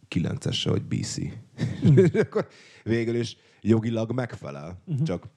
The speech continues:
Speaker 1: Na mindegy. Ö, szóval ezekkel játszottam. Ö, nagyon, nagyon szórakoztató volt a Doom. Ezt így tök jó volt újra felfedezni magamnak, ellentétben az Alien Isolation-nel, azért rakásszar. Te jössz.
Speaker 2: Igen, ne, ö,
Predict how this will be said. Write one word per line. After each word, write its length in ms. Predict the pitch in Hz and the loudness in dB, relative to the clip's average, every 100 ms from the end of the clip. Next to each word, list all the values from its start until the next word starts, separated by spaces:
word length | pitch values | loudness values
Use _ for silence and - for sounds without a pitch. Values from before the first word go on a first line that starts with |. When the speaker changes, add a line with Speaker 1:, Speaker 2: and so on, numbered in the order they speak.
| _ - | _ -18
Speaker 1:
Na 100 | 95 | -14
mindegy. 360 | 95 73 - _ _ _ _ _ _ - | -14 -16 -20 _ _ _ _ _ _ -2
Ö, 300 | 104 107 120 | 2 4 6
szóval 240 | 147 143 | 6 6
ezekkel 360 | 151 113 - 80 | 4 -2 -4 -6
játszottam. 800 | 78 82 - 87 107 110 113 107 113 - | -6 -6 -8 -6 0 0 0 -4 -10 -6
Ö, 400 | 87 87 87 90 - - - _ _ _ - | -2 0 0 -2 -6 -16 -20 _ _ _ -2
nagyon, 300 | 95 71 - | 0 0 -4
nagyon 220 | 85 80 | -2 -2
szórakoztató 680 | 73 78 73 - - - 78 | -2 -2 -4 -8 -12 -6 -2
volt 200 | 69 69 | -2 -4
a 40 | 76 | -4
Doom. 380 | 76 67 73 87 | -2 -2 -4 -8
Ezt 160 | - | -4
így 160 | 82 78 _ | -2 -2 _
tök 200 | 107 95 | 0 0
jó 120 | 82 | -4
volt 200 | 78 76 | -6 -2
újra 180 | 80 78 | 0 0
felfedezni 540 | 78 73 - 80 76 120 | 0 0 0 0 2 4
magamnak, 420 | 143 98 82 - | 4 2 0 2
ellentétben 800 | 214 175 123 101 98 82 87 82 - - - - | 4 4 4 0 -4 -4 -6 -8 -12 -20 -20 -8
az 100 | 82 | -4
Alien 380 | 78 76 73 71 | -2 -2 -2 -4
Isolation-nel, 580 | 76 76 - 85 80 78 | -2 -2 -4 -6 -8 -8
azért 240 | 80 78 | -4 -4
rakásszar. 540 | 78 - 82 - 85 - _ - - _ - | -4 -8 -8 -8 -10 -12 _ -20 -20 _ -8
Te 80 | - | -2
jössz. 300 | 147 - - _ | -2 -2 -12 _
Speaker 2:
Igen, 320 | 202 131 131 | 0 2 0
ne, 140 | 147 151 190 | 0 -4 -6
ö, 360 | 151 135 135 | -6 -4 -4